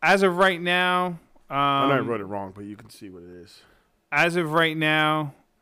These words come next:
Speaker 2: It's this
Speaker 1: um,
Speaker 2: Brian and Mike are eight and three.
Speaker 1: B Rich and Mike would be eight and three, J B seven and four, Lobby seven and four, Charles six and five, Ronnie six and five,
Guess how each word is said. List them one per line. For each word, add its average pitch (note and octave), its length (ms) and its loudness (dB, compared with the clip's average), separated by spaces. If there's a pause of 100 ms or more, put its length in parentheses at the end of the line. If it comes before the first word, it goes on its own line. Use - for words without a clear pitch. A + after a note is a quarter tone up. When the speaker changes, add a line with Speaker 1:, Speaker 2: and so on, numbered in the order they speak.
(180)
Speaker 2:
It's - 60 -14
this C3+ 80 -2
Speaker 1:
um, C3 600 -2
Speaker 2:
Brian A#2+ 320 -4
and G#2+ 100 -10
Mike G2+ 280 -10
are G#2+ 100 -12
eight G#2 160 -14
and G2 120 -20
three. G2 280 -14 (2000)
Speaker 1:
B F3 180 4
Rich F3+ 220 2
and D#3+ 100 0
Mike E3 300 2
would D3+ 120 -2
be C#3+ 160 0
eight D3+ 120 -2
and D3 120 -10
three, D#3+ 300 0
J D3 220 0
B D3 120 -4
seven D3+ 320 -2
and C3+ 100 -6
four, E3 340 2
Lobby D3+ 380 4
seven C3 340 -2
and B2+ 120 -4
four, A#2+ 440 -6 (840)
Charles F3 420 4
six F3+ 280 -2
and E3 120 -8
five, E3+ 420 4
Ronnie E3+ 280 2
six - 320 -4
and D3+ 100 -4
five, D3+ 540 2